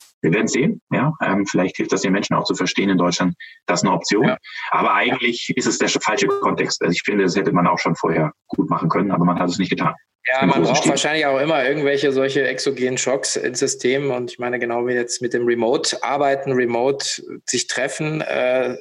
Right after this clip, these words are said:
Speaker 2: wird's wahrscheinlich, auch werden wir auf dem, auch wieder absinken, aber wir werden auf einem anderen Niveau weitermachen.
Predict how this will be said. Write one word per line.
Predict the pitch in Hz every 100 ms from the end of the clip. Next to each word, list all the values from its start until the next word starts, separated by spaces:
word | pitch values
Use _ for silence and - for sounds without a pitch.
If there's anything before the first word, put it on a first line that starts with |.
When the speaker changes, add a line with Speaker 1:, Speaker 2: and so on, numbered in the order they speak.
| - 123 -
Speaker 2:
wird's | 135 135
wahrscheinlich, | 127 123 123 139 123
auch | 123
werden | 127 143
wir | 135
auf | 127
dem, | 139 127 - _
auch | - -
wieder | - - -
absinken, | - 127 151 202 156
aber | 131
wir | 123
werden | 123 135
auf | 123 131
einem | 127 120 -
anderen | 131 135 127
Niveau | 117 117 123 120
weitermachen. | 123 135 107 101 117 139